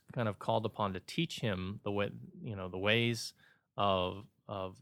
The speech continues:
the, the natives. And the things that I think she does, the characterization that she brings is really, really strong, and it, and it carried the film for me for the most part.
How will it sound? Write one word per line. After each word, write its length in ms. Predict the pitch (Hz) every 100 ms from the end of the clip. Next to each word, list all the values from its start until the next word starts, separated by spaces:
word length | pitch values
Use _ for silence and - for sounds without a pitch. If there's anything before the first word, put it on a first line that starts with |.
| 180 143
the, 460 | 104 120 - - - - -
the 100 | 107
natives. 720 | 110 123 110 - - - - _ _ _ _ _ -
And 540 | 127 120 117 113 113 - _ _ _ _ 139
the 120 | 127
things 380 | - 208 202 139
that 140 | 135
I 100 | 127
think 200 | 131 120
she 200 | - 147
does, 340 | 127 95 101
the 120 | - 110
characterization 840 | - 151 - 131 113 113 117 120
that 140 | 107 -
she 340 | - - 131
brings 680 | 113 101 98 110 120 - - _ _ _ _ _
is 520 | 127 120 113 107 - -
really, 280 | 127 139 151
really 200 | 123 110
strong, 380 | - - 113 101
and 100 | 110
it, 120 | 123
and 140 | 127 120
it 160 | -
carried 480 | - 123 120 117 104
the 80 | 104
film 360 | - 120 117 110
for 140 | -
me 280 | 113 123 147
for 80 | -
the 80 | 120
most 340 | 110 - - -
part. 240 | - -